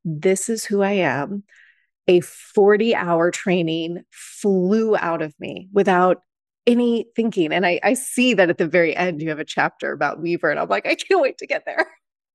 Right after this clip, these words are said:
<laughs> But I, I name that to say that my direct experience has been exactly what you are inviting in, in this book, is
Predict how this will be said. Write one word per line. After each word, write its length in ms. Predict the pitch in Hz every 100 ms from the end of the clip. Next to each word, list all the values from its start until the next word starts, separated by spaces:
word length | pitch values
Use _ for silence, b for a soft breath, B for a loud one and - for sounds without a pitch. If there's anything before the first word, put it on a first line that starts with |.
| _
<laughs> 80 | 311 - 453 - - - _ - - 605 698 B 466 302
But 120 | 285 262
I, 260 | 240 208 -
I 320 | 226 220 220 -
name 580 | 214 233 262 349 339
that 280 | 262 180 175 - _ _ _ _ _ _ _ -
to 140 | 233
say 480 | - - 226 226 208
that 320 | 180 175 170 _ b b b _ _
my 440 | 196 208 214 226 233
direct 440 | 208 196 196 -
experience 640 | 190 - - 180 175 160
has 160 | 196 175
been 240 | 190 170 -
exactly 920 | 160 147 151 147 185 180 - 165 170
what 220 | 156 160
you 200 | 170 175
are 120 | 165
inviting 580 | 160 165 160 170 170 170
in, 400 | - 214 233 196
in 200 | - 180
this 180 | 185 -
book, 340 | - 269 254
is 300 | 180 175 160